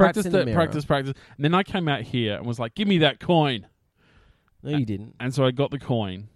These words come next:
Speaker 1: Okay, well, I said it
Speaker 2: In your head.
Speaker 1: in my head, to myself, to my hand.
Speaker 2: To my hand. Come on, hand. Let's
Speaker 1: And then,
Speaker 2: do this.
Speaker 1: and then I got the coin, and I did the trick perfectly.
Speaker 2: To me,
Speaker 1: right?
Speaker 2: yeah, you did.
Speaker 1: Like,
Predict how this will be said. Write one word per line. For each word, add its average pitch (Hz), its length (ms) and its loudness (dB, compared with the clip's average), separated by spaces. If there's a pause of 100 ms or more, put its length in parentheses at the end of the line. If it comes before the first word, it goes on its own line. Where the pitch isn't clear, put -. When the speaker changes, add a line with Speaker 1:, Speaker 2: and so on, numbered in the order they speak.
(300)
Speaker 1:
Okay, 127 240 -2
well, 123 160 -2
I 160 60 -2
said 190 260 -4
it 107 220 -2
Speaker 2:
In 147 120 -12
your 123 100 -4
head. 110 200 -2
Speaker 1:
in 123 80 -10
my 107 120 -6
head, 90 160 -8 (960)
to 135 100 -4
myself, 110 600 -4
to 110 100 -10
my 104 100 -4
hand. 95 380 -8 (380)
Speaker 2:
To 139 120 -8
my 117 80 -6
hand. 110 260 -8 (120)
Come 170 160 2
on, 135 100 2
hand. 127 360 -2 (100)
Let's 143 160 2
Speaker 1:
And 147 100 6
then, 143 60 6
Speaker 2:
do 120 60 2
this. 107 240 -6
Speaker 1:
and 147 140 0
then 156 120 4
I 156 80 4
got 151 240 2
the 151 80 -8
coin, 120 560 -2 (360)
and 135 120 -2
I 147 80 2
did 156 180 -4
the 190 80 -2
trick - 280 -4 (120)
perfectly. 127 1000 4
Speaker 2:
To 143 140 -4
me, 123 100 -2
Speaker 1:
right? 110 260 0
Speaker 2:
yeah, 110 120 -6
you 110 160 -6
did. 110 80 -8
Speaker 1:
Like, 120 200 -2